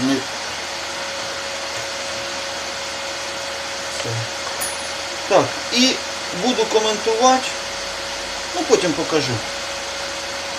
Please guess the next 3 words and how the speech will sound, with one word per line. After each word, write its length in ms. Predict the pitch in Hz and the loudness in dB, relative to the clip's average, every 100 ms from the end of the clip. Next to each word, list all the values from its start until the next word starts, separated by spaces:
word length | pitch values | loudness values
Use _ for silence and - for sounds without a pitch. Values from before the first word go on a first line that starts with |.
| - - - - 113 113 - - - - - - - - - - - - - | -4 -6 -6 -6 -6 -6 -6 -6 -6 -6 -6 -6 -6 -6 -6 -6 -6 -6 -4
Включаємо 540 | 180 180 - 175 143 151 | 0 4 8 10 10 6
ШИМ. 280 | - 214 214 202 - - - - - - - - - - - - - - - | 4 4 2 -2 -4 -6 -6 -6 -4 -6 -6 -6 -6 -6 -6 -6 -6 -6 -4
Дивимося. 640 | 120 185 175 147 127 131 | 6 10 10 10 6 4